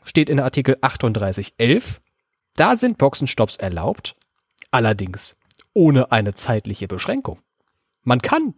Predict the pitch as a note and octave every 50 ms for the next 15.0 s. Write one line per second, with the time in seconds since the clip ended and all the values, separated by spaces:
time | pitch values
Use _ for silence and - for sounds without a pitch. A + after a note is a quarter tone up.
0 | _ - - A2+ - - - C#3+ - - B2+ A2+ - - A2 G2+ F#2+ - - G2
1 | - _ - - - - - F3 E3+ D3 C#3 B2 A#2+ C3 - _ - C3+ C3+ D3
2 | E3 D3+ - - - C3 A2+ B2 C3 C#3+ C3+ B2+ G#2+ G2 G#2+ G#2 - - - A2+
3 | G#2 A2 A2+ - - G#3 G#3+ E3+ - F#2+ - - A#2+ A2+ A2 G2+ F#2 F2+ - _
4 | - A#2+ A#2 G#2 G#2 G2 C3+ - C3+ A#2 A2 A2 C3+ G3+ F#3+ G2+ - - - -
5 | - _ _ _ _ _ _ _ _ - - C#3 C#3 D#3 D#3 F#3 E3 F3 D#3+ C#3+
6 | - D#3+ D#3 C#3+ - D#3+ C#3 C#3+ C3+ - C#3+ D#3 E3+ D3+ C#3+ A#2+ A2+ B2+ C3+ -
7 | - - C#3 B2+ C3 C#3 - - - C3 C#3 C3+ C3+ A#2+ C3 G#2+ G2+ D3 D#3+ -
8 | - A2 G2 F#2+ - - - - A2+ D3 - - _ _ _ _ _ _ _ _
9 | _ _ _ _ _ _ _ _ _ _ _ _ _ _ - - A#2 G#2 G#2+ B2+
10 | E3+ G#3+ A3+ A3+ - _ - D#3+ C3 D3 D#3 D#3 - D#3 - A2 A2+ A#2+ B2 G#2+
11 | G#2 A2+ A2 A2+ A2 G2+ A2 G#2 - D3 - B2 G2+ A2 A2 A#2+ A#2+ C#3 A2 B2+
12 | - - B2 A2 - F3 - - - - - - F#2 - - - G2 - - E2+
13 | E2 C#2+ - - _ _ _ - - - D#3+ D#3 C#3 - - C#3 C3+ C3 B2+ A#2
14 | G#2+ - B2 A2+ G#2 - A#2+ G#2+ G#2 G2+ G#2 - - A2+ A2+ A2+ - E3 G3+ A#3+